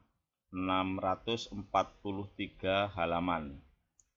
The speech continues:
Ini saya sengaja saya buat dalam bentuk digital, dalam bentuk P D F, sehingga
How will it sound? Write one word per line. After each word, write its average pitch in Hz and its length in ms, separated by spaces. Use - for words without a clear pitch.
Ini 110 240
saya 95 640
sengaja 98 480
saya 113 240
buat 90 240
dalam 85 240
bentuk 90 240
digital, 95 640
dalam 85 320
bentuk 76 160
P 101 80
D - 80
F, 110 80
sehingga 92 640